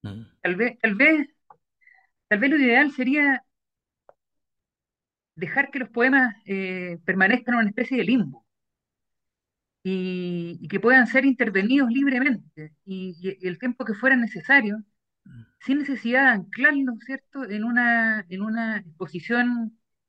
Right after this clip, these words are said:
Speaker 2: eh, donde, donde estén, eh, de alguna manera fijados, ¿cierto?, para siempre.
Speaker 1: Mm.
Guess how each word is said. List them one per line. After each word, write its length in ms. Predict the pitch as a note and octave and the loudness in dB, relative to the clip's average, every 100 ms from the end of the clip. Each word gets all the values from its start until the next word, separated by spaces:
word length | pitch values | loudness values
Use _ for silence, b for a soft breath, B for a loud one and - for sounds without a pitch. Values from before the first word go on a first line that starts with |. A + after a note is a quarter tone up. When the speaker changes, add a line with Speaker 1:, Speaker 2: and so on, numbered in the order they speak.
| _ - | _ -10
Speaker 2:
eh, 560 | F3+ F3+ F3 F3 E3+ D#3+ | -8 -6 -6 -6 -8 -6
donde, 840 | F3+ F3+ F3+ F3+ F3 E3+ E3 E3 _ B B B B _ | -6 -4 -4 -2 -4 -6 -10 -16 _ B B B B _
donde 300 | D3+ F3 F3 | -4 -4 -2
estén, 720 | D#3+ - A#3 A#3+ A#3 A3+ G#3 - | -4 0 0 2 0 -2 -4 -6
eh, 220 | F3+ F3 | -8 -4
de 80 | E3+ | -4
alguna 240 | F3+ A3 | -2 0
manera 500 | G#3 G3+ A#3 A3+ A3 - | 0 2 2 2 0 -4
fijados, 600 | D#3+ A#3+ A#3+ C3+ A#2+ _ _ _ | -2 2 2 2 -8 _ _ _
¿cierto?, 400 | - A3 - B3 A#3+ _ _ _ _ _ _ - | -10 -10 -8 -10 -10 _ _ _ _ _ _ -2
para 180 | E3 | 0
siempre. 380 | D3 D4 C3 - - _ _ - | 2 2 2 -4 -14 _ _ -4
Speaker 1:
Mm. 200 | C#3 | -2